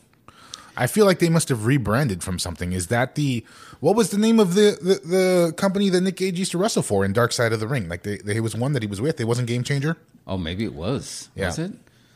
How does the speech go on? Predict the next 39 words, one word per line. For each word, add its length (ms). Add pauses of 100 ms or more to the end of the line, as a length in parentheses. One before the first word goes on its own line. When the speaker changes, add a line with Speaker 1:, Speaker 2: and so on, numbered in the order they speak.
(220)
Speaker 2:
Oh, 80
now 240
I 20
don't 140
remember. 460 (360)
Speaker 1:
I'm 100
not 140
Speaker 2:
I 20
Speaker 1:
sure. 200
Speaker 2:
mean, 100
I've 80
never 260
really 280
got, 220
but, 280
man, 240
I, 300 (1000)
they're 200
over. 220
Like, 260
people 240
know 140
who 120
they 160
are 160
now. 400
Speaker 1:
Yeah. 220
Speaker 2:
I 60
mean, 160
he 80
got 220
that 200
company 480
over. 760
'Cause 60
Speaker 1:
Yes. 300
Speaker 2:
it's 100
just 220
like, 180